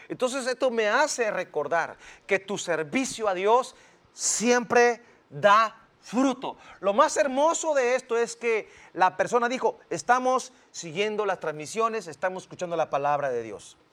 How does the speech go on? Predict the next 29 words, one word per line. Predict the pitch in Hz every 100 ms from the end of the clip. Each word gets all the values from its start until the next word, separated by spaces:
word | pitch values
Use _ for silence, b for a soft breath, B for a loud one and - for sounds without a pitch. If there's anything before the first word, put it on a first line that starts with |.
| B B B B - -
Es | - 254 _ -
lo |
importante. | 269 226 185 - 202 - - _ _ _ _ _ _ _ _ - -
La | 185
Biblia | 285 302 294 285 240 B B B
da | 135 220 233
testimonio | 262 - 214 180 214 220 208 202 - _ _ _ -
de | 151 175
los | 165 -
hombres | 226 233 220
de | 170
Dios. | 156 165 135 - _ B B
José | - 247 240 302
el | 330
soñador, | - 320 294 233 240 262 254
por | 247 233
ejemplo, | 208 233 208 233 247 - B B
él | B 233
fue | - 269
vendido | 247 214 196 285 247 226 220
por | 185 165
sus | 175 170 -
hermanos | 170 160 214 247 190 185 - B B
y | 185
llegó | 180 170 247
a | 247
casa | 254 254
de | 247
Potifar | - 208 180 160 175 202 190